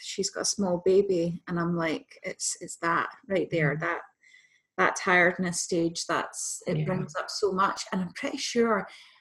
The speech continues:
Speaker 1: I remember Bob Proctor actually talking about that as well.
Speaker 2: Yeah.
Speaker 1: You know, he, he'd went and said, you know, fatigue or,
Speaker 2: Oh.
Speaker 1: you know, the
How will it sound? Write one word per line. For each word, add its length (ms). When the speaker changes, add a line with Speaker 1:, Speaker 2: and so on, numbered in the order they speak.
Speaker 1:
I 60
remember 640
Bob 260
Proctor 460
actually 400
talking 400
about 180
that 220
as 140
well. 420
Speaker 2:
Yeah. 180
Speaker 1:
You 140
know, 140
he, 500
he'd 360
went 140
and 120
said, 440
you 100
know, 120
fatigue 840
or, 280
Speaker 2:
Oh. 120
Speaker 1:
you 100
know, 180
the 60